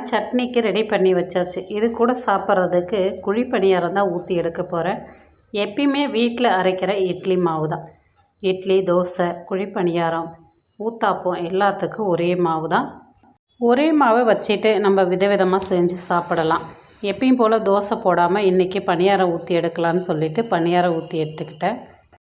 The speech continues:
பிளெயின் பணியாரம் தான் ஊத்திக்கிட்டேன். நீங்க இதுல கேரட், பருப்புலாம் தாளிச்சு கொட்டி கூட செய்யலாம். இன்னும் நல்லா சுவையா இருக்கும். நான் அதெல்லாம் எதுவுமே செய்யல, பிளெயின் மாவாவே ஊத்தி எடுத்துக்கிட்டேன். பஞ்சு போல சூப்பரா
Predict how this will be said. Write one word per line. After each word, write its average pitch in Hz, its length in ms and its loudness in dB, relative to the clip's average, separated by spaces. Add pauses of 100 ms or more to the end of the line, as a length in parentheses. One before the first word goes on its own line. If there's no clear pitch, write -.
(480)
பிளெயின் 254 360 2
பணியாரம் 190 440 4
தான் 214 180 2
ஊத்திக்கிட்டேன். 180 580 -2
நீங்க 214 160 4 (100)
இதுல 190 180 4 (140)
கேரட், 185 480 2
பருப்புலாம் 175 560 2
தாளிச்சு 175 420 0
கொட்டி 156 220 -4
கூட 165 200 2 (480)
செய்யலாம். 180 460 2 (500)
இன்னும் 254 460 4
நல்லா 185 220 4 (100)
சுவையா 170 380 2 (120)
இருக்கும். 165 360 -2 (100)
நான் 180 120 4
அதெல்லாம் 175 320 2
எதுவுமே 170 360 2 (120)
செய்யல, 170 400 0 (540)
பிளெயின் 220 340 2
மாவாவே 185 460 4 (400)
ஊத்தி 180 280 -4
எடுத்துக்கிட்டேன். 180 580 -4 (1040)
பஞ்சு 240 340 0 (100)
போல 202 260 -2 (180)
சூப்பரா 196 480 -4